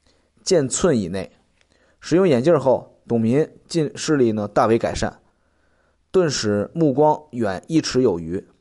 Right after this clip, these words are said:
一六七八年，董民乡试中举，而孙云球制作的眼镜功不可没。不仅如此，孙云球还对眼镜的形状结构进行了改进，将传统的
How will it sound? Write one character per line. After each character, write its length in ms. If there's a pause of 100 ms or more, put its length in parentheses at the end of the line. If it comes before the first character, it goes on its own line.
(1000)
一 100
六 160
七 160
八 180
年， 320 (360)
董 160
民 260
乡 260
试 160
中 200
举， 260 (400)
而 160
孙 200
云 100
球 320
制 180
作 180
的 240
眼 240
镜 220 (300)
功 180
不 60
可 160
没。 280 (540)
不 80
仅 100
如 160
此， 300 (340)
孙 260
云 40
球 420 (120)
还 160
对 100
眼 180
镜 140
的 80
形 300
状 180
结 220
构 180
进 140
行 120
了 240
改 160
进， 240 (640)
将 160
传 240
统 200
的 160